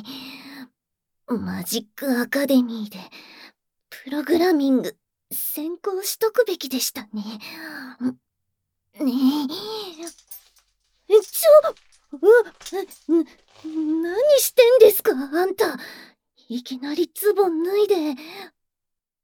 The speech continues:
わ、すご。でっ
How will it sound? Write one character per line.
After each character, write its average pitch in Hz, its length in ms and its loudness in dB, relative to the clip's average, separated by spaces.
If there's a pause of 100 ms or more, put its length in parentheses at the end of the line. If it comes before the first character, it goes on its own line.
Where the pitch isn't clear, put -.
(1200)
わ、 339 60 -14 (220)
す - 440 -14
ご。 285 180 -8
で 277 60 -12
っ 381 40 -14